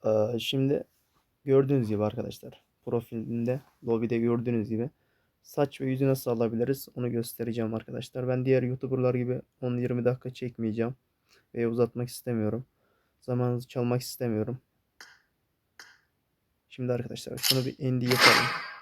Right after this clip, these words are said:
karakterimizi. Ya da Carlos yapalım.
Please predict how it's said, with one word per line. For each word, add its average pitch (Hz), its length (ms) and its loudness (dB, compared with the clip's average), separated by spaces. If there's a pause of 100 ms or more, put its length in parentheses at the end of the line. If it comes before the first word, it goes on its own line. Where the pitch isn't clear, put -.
(140)
karakterimizi. 110 600 -4 (840)
Ya - 100 -20
da - 160 -20
Carlos 117 400 -4
yapalım. 120 320 -14